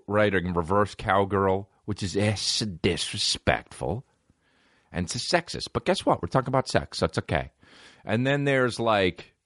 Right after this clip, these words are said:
I know one move, which is the wheelbarrow, which I've obviously never done. But then there's the warrior position, which is hilarious. I mean, look at these positions. Look at what, this one's called the Capricorn.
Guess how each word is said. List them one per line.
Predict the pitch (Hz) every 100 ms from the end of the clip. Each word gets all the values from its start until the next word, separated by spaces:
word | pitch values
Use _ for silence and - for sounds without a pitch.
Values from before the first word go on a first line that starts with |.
| _ _ _ _ _ _ _ -
I | 107
know | 123
one | 107 110 110
move, | 98 92
which | 87 -
is | 85
the | 82
wheelbarrow, | 78 85 92 90 92 98 98
which | 95 87 -
I've | 71 71
obviously | 78 76 67 - 80 92
never | 113 85 65 60 60
done. | 62 80 101
But | 131
then | 143
there's | 156 117
the | 107
warrior | 98 104 104 92
position, | 82 85 76 71 73 73
which | 71
is | 73
hilarious. | - 73 71 67 62 - - _ _ _ _ - - - - _ _ _ _ _ _ _ _ -
I |
mean, | 113
look | 123
at | -
these | 98
positions. | - 85 78 67 - -
Look | 101
at | 98
what, | 87
this | 104
one's | 98 90
called | 95
the | 92
Capricorn. | - 85 - 80 - 67